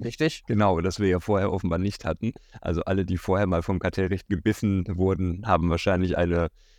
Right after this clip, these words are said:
Speaker 2: ähm, äh, wie heißt das, Phantomschmerz oder sowas gehabt. Äh,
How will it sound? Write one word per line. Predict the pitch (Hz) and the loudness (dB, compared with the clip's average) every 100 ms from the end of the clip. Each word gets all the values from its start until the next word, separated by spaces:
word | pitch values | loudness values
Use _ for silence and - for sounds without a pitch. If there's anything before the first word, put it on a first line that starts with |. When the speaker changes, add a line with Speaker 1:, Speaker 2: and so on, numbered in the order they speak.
| - | -12
Speaker 2:
ähm, | - 90 85 82 80 82 82 92 - - 78 | -2 0 2 2 2 0 0 -4 -10 -18 -12
äh, | 78 78 67 73 | -6 -6 -6 -2
wie | 92 | 0
heißt | 92 - | 0 -2
das, | - | -4
Phantomschmerz | 95 87 - 117 - 95 80 76 | 0 0 2 2 2 0 0 0
oder | 85 85 | 0 0
sowas | 78 76 80 | 0 -2 -2
gehabt. | - 90 - - - | -2 -2 -4 -6 -10
Äh, | - 87 87 | -4 -2 -2